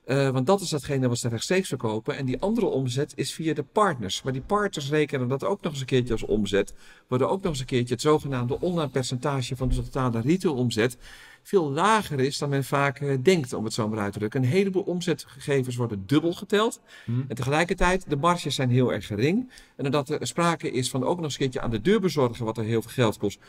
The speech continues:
Speaker 1: plus nog eens een keertje grote percentages dat wordt retourgezonden, is het onmogelijk om winst te maken met zo'n bedrijf.
Speaker 2: Wat houdt zo'n bedrijf dan over, zo'n bol punt com, als ze
Speaker 1: Ja.
Speaker 2: dat via partners,
Speaker 1: Mhm.
Speaker 2: eh, wat,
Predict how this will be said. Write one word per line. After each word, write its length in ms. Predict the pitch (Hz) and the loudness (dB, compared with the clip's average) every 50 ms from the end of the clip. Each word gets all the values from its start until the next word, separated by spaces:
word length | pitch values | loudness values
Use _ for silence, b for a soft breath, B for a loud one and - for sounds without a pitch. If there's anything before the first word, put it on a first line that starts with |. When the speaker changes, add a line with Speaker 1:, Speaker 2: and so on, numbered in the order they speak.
| B B B B | B B B B
Speaker 1:
plus 200 | - 254 254 240 | -2 0 0 0
nog 140 | - 196 151 | 0 0 -2
eens 100 | 143 127 | -2 -4
een 60 | 127 | -2
keertje 260 | - 143 135 127 123 | 0 0 0 0 0
grote 280 | - 165 156 156 - 135 | 0 0 0 0 0 -2
percentages 640 | - 127 123 - 120 120 131 120 120 110 - 120 113 | -2 -2 -2 -2 -2 0 0 0 0 0 -2 -6 -8
dat 140 | 117 110 | -8 -6
wordt 180 | 120 117 104 - | -4 -4 -4 -4
retourgezonden, 720 | 113 98 - 165 190 202 196 190 170 185 170 170 175 175 175 B B B B | -6 -2 2 2 4 2 2 0 0 0 0 0 0 -4 -6 B B B B
is 180 | - 139 131 | -4 -2 -2
het 140 | 123 123 123 - | -2 -2 -2 0
onmogelijk 640 | - 185 190 190 175 175 165 160 - - 156 - - | 2 2 4 4 4 2 2 2 0 -2 -2 -2 -2
om 100 | 143 131 | 0 0
winst 240 | 156 147 135 127 - | 0 -2 -2 -2 -4
te 80 | - | -4
maken 320 | 98 95 92 92 - - 98 | -2 -2 -2 -4 -6 -6 -8
met 100 | 95 - | -8 -6
zo'n 180 | - 98 95 | -6 -6 -6
bedrijf. 340 | 92 92 92 87 85 87 - - | -6 -8 -8 -8 -8 -10 -10 -6
Speaker 2:
Wat 160 | - 120 127 | -4 -2 2
houdt 160 | 151 156 160 - | 2 2 2 2
zo'n 180 | - 165 165 | 0 -2 -2
bedrijf 320 | 156 151 147 156 151 151 139 | -2 0 2 2 2 2 2
dan 160 | 147 135 120 | 0 0 2
over, 220 | 120 107 101 95 | 2 2 2 2
zo'n 180 | 98 110 104 98 | 0 0 2 2
bol 160 | 113 117 113 | 4 4 2
punt 200 | 104 107 101 92 | 2 0 -4 -4
com, 220 | - 101 98 90 | -2 -4 -4 -2
als 120 | 92 95 98 | -2 -4 -4
ze 60 | 120 | -2
Speaker 1:
Ja. 60 | 110 | -4
Speaker 2:
dat 100 | 101 - | -4 -2
via 200 | - 120 110 107 | 0 2 2 2
partners, 540 | - - 113 107 107 104 101 104 101 101 110 | 2 2 2 2 2 2 2 2 0 0 0
Speaker 1:
Mhm. 100 | 113 98 | 0 0
Speaker 2:
eh, 100 | 95 95 | 0 0
wat, 180 | 95 104 117 - | 0 0 -2 -2